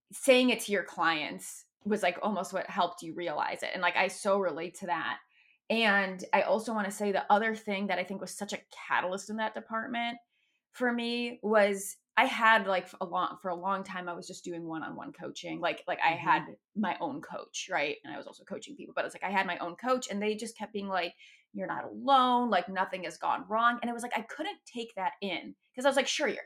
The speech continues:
Speaker 1: like, my thought was always like, "Yeah, you're just saying that 'cause you have to, 'cause you're my coach."
Speaker 2: Yeah,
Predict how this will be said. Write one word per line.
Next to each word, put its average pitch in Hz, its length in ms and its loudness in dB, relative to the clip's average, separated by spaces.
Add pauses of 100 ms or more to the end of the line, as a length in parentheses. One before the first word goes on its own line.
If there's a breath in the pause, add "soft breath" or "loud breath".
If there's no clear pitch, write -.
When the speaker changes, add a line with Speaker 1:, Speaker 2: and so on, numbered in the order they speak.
Speaker 1:
like, 226 200 6 (160 loud breath)
my 247 200 8
thought 233 260 6
was 190 140 -2
always 202 260 0
like, 185 160 -2 (140)
"Yeah, 196 140 -8
you're 196 160 -8
just 214 340 -6
saying 196 300 -4
that - 180 -4
'cause 190 160 -6
you 170 80 -10
have - 280 -2
to, 107 100 -14
'cause - 180 -18
you're - 120 -18
my - 100 -12 (140)
coach." - 460 -14 (220)
Speaker 2:
Yeah, 214 200 -14